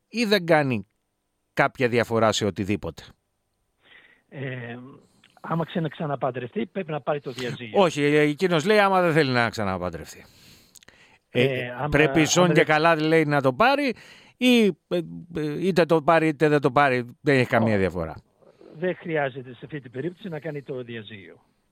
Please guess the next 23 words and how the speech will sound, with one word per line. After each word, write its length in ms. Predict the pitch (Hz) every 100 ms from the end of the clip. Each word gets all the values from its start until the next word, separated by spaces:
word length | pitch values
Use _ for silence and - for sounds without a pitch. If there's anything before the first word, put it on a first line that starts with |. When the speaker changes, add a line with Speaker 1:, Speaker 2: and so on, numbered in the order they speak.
| _
Speaker 1:
Μμμ, 280 | 196 151 95 73 _ _
ναι. 200 | 160 117 - _ _ _ _ _ _ _ -
Δε-, 260 | 190 147 139
δεν 160 | 175
χρειάζεται 460 | 156 156 165 156 143
λοιπόν 240 | 135 151
να 100 | 147
πάρει 200 | 127 143
το 160 | 127 123
χαρτί 320 | 107 120 120
του 120 | 117
χωρισμού, 460 | 110 117 165 233 262 - _ _ -
απλώς 520 | 175 160 220 190 - _
τελείωσε. 560 | 170 107 190 202 196 - _ _ _
Χωρίζουν 420 | - 160 170 156 143
τα 100 | 143
τσανάκια 500 | 139 131 135 113 104
τους 160 | 101
που 100 | 110
λέμε, 280 | 98 214 262 277 220 -
έτσι, 300 | 170 208 175
με 240 | 151 117
τη 180 | 92 98